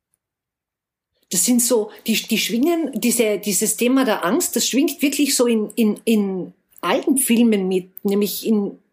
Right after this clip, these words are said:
Hotel genauso wie in Lourdes, genauso wie in Little Joe.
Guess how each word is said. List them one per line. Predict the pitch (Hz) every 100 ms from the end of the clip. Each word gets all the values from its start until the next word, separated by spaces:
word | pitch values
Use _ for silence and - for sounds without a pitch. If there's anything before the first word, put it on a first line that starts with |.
| _
Hotel | - 214 - 175 240
genauso | 294 226 185 190 262 233
wie | 214
in | 208 185
Lourdes, | 185 311 339
genauso | - 202 165 240 240 214
wie | 202
in | 208
Little | 196 226 226
Joe. | 226 147 226